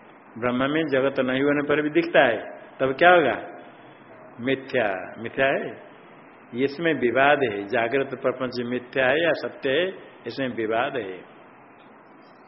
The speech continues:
वेदांति कहते मिथ्या, बाकी लोग कहेंगे सत्य। मिथ्या किसे? यह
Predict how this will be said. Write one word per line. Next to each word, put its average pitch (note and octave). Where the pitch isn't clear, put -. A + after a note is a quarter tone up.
वेदांति C3+
कहते D3
मिथ्या, D#3+
बाकी A2+
लोग C#3
कहेंगे C#3
सत्य। D3
मिथ्या D3
किसे? D#3
यह B2+